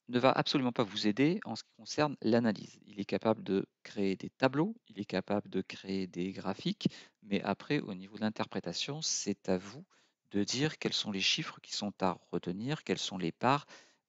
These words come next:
euh, qui doivent être montrées et sur lesquelles on doit appuyer. Alors, bien sûr, ça va se faire, euh,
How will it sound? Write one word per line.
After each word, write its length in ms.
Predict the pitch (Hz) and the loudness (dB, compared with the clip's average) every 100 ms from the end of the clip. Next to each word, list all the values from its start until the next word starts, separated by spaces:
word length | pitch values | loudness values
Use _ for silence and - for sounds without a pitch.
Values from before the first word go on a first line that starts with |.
| - | -4
euh, 120 | 92 | -4
qui 180 | - 98 | -4 -2
doivent 360 | 98 95 87 85 | 0 0 -2 0
être 380 | - 117 - - - | 2 2 -2 -10 -4
montrées 640 | 104 110 104 - 107 160 | -2 -2 -4 -2 -2 -2
et 80 | - | -8
sur 120 | - | -8
lesquelles 280 | 95 - 123 - | -8 -4 -4 -4
on 120 | 110 | -6
doit 320 | 104 110 120 - _ | 2 4 4 0 _
appuyer. 520 | - 101 - 101 - - _ _ _ _ _ _ _ _ _ _ _ _ _ - | 0 0 0 -8 -8 -12 _ _ _ _ _ _ _ _ _ _ _ _ _ -4
Alors, 300 | - 65 - | 0 0 0
bien 180 | - 95 | -8 -4
sûr, 240 | - 143 | 0 0
ça 220 | - - | 2 2
va 140 | 90 82 | 2 2
se 140 | - | 0
faire, 380 | - 117 117 - - - | 0 4 4 2 -6 -12
euh, 120 | 95 | -14